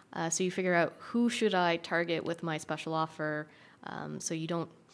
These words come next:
you know, mass email everyone, but you're more targeted. You figure out, "Okay, based on this type of profile, you're more likely to interact with us or buy our product,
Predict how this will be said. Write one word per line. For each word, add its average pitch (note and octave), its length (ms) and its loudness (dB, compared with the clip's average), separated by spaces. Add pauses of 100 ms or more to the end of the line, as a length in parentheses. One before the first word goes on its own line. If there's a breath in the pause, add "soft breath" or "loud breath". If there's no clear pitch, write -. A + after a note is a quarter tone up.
(600 soft breath)
you F3 80 -4
know, D#3 100 -4
mass D#3 360 0
email F#3 420 4
everyone, F3 480 0
but D#3+ 180 -4
you're D#3 240 -4
more E3 240 -4
targeted. E3+ 580 0
You F#3 120 -4
figure F#3+ 280 2
out, E3+ 200 4
"Okay, D#3+ 340 0
based G#3 380 0
on G3+ 100 4
this F#3+ 140 2
type E3+ 220 0
of E3 100 -4
profile, G3+ 540 4
you're F3 180 -2
more E3+ 220 2
likely D#3 400 -2
to D3+ 460 -4
interact C#3 380 -2
with D3 140 -6
us - 200 -6
or D3+ 80 -4
buy D3 200 -2
our D3 80 -4
product, A#3 480 4